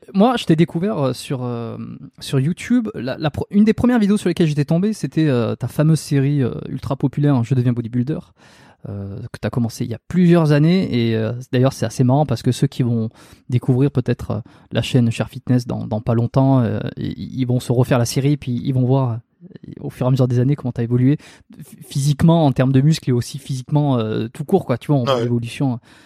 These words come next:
Speaker 1: Euh, et j'a-, j'avais trouvé ça intéressant, même hyper intéressant parce que t'avais commencé ça avant peut-être que, euh, euh, parce qu'aujourd'hui il y en a de plus en plus qui font des évolutions. Bref.
Speaker 2: Ah, mais j'étais le premier, hein,
Speaker 1: Tu vois,
Speaker 2: même, euh,
Speaker 1: t'es,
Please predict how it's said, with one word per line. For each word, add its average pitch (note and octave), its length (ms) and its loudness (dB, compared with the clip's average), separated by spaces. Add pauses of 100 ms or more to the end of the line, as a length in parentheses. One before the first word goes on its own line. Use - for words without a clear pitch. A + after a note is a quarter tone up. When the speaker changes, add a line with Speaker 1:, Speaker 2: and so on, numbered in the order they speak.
(240)
Speaker 1:
Euh, - 200 -8 (960)
et B2 100 -10
j'a-, B2+ 160 0
j'avais B2+ 160 2
trouvé C3 160 0
ça C3+ 120 0
intéressant, B2 460 -2 (500)
même D3 260 2 (100)
hyper F3+ 240 2
intéressant D#3 360 2
parce F#3 100 -4
que - 40 -20
t'avais C3 140 0
commencé C#3 400 0
ça D#3+ 240 -4
avant E3 800 0 (180)
peut-être D#3+ 480 -4
que, C#3+ 100 -2
euh, C#3+ 720 0 (680)
euh, A2 400 -6
parce - 120 -8
qu'aujourd'hui D#3 460 2
il E3 40 4
y D3+ 40 6
en D3 40 6
a D3 40 4
de C#3 80 2
plus C#3 140 0
en C#3 80 4
plus F3 240 -2
qui C#3 100 -8
font C3+ 140 -2
des B2+ 180 0
évolutions. C3+ 1120 2 (960)
Bref. D3+ 300 -4
Speaker 2:
Ah, F3+ 100 -2
mais E3+ 120 2
j'étais B2+ 160 -2
le B2 40 -4
premier, F#3 340 -2
hein, C#3+ 200 4
Speaker 1:
Tu C3+ 60 -2
vois, C#3 100 -2
Speaker 2:
même, B2+ 100 -2
euh, A2+ 280 0
Speaker 1:
t'es, G#2 80 -4